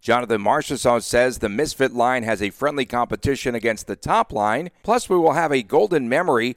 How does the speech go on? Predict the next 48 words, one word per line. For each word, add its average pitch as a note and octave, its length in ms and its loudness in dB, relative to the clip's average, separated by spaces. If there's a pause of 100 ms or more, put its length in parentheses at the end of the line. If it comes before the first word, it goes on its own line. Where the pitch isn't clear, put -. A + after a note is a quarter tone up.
(120)
as G#2 240 -2
I G#2+ 100 2
look B2+ 240 2
back C3+ 260 2
at G#2 120 -8
Shea E3 260 0
Theodore's B2 540 2
goal C3 260 4
against G2+ 380 -6
Tampa D3 320 -4
four E3 320 2
years C3 320 0
ago B2 260 2
in B2 80 -2
the A2 60 -4
final D3 340 -2
seconds. D3+ 720 -8 (160)
And G2+ 180 -2
we A#2 180 2
will B2 200 0
preview B2+ 420 -2
tonight's A#2 360 -4
big A#2+ 240 -2
game A#2+ 220 -2
against A2 320 -6
the G#2 120 -4
Lightning. B2 600 -2
Fingers A#2 360 -2
crossed A#2 400 -2
it E2+ 80 -8
happens. D3+ 520 -2 (200)
It's D3+ 240 0
all A#2+ 260 6
ahead. G#2 480 -2 (640)
Hi D#3 120 4
again, D#3 160 2
everyone. C#3 300 4
I'm C3+ 100 0
Tony C3 220 -2
Cardasco. A#2+ 640 0
Follow C3 360 4
us A2+ 240 4
at G#2+ 180 -2
Locked C3+ 380 -2
On D3 180 0
V B2+ 140 -2
G C#3 120 -8
K G#2+ 380 -2